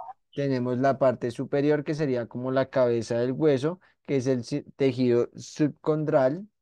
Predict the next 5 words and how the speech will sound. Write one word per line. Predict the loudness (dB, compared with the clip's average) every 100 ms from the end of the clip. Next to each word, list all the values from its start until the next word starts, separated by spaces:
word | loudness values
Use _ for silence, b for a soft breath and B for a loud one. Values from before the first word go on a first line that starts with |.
| _ _ _ _ _
También | -4 -2 -2 -2
tenemos | -2 -2 -2 -2 -4
el | -4
tejido | -4 -2 0 0
esponjoso, | -2 -6 -6 -6 -4 0 0 0 -4